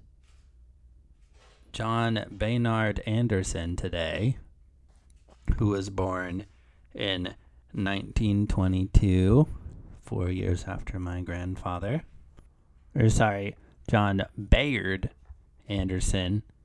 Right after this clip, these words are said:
which is important to get right because if you type in John Boehner, it pulls up John Boehner, spe-, former Speaker of the House, whose name looks like John Boner,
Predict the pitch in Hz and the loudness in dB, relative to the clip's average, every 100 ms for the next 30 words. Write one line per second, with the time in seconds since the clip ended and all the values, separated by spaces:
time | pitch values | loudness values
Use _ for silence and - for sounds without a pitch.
0 | - - - - 113 104 92 101 107 104 | -20 -20 -20 -10 -2 2 2 4 2 2
1 | 101 95 95 107 107 107 104 - 95 95 | 2 0 0 2 0 -2 -6 0 2 2
2 | 98 104 - - - - - - - - | 0 -2 -8 -20 -20 -20 -20 -20 -20 -20
3 | - _ - 107 98 104 - 104 113 107 | -20 _ -4 0 0 0 4 6 6 6
4 | 107 95 104 101 98 87 104 135 117 92 | 6 6 6 4 2 2 2 4 4 2
5 | 92 - 123 - - 98 104 95 - - | 0 -2 -4 0 2 2 2 0 -2 -10
6 | - - 107 95 92 - 101 104 92 90 | -20 -4 0 0 0 -2 -2 0 0 -2
7 | - - - - - _ _ - - - | -4 -12 -20 -20 -20 _ _ -20 -20 -20
8 | - - - - - 113 101 - - 101 | -20 -20 -20 -20 -10 -8 -8 -8 -4 -2
9 | 95 - - 95 - 92 98 92 92 - | -2 -4 -4 -4 -2 0 0 2 4 4
10 | - - - - - - - _ - - | 0 -8 -16 -20 -20 -20 -20 _ -20 -20
11 | - - 92 98 92 92 92 - 92 - | -6 -2 0 0 2 0 0 -2 -4 -4
12 | 95 85 85 98 98 90 87 92 | -2 -2 0 0 0 0 -2 -6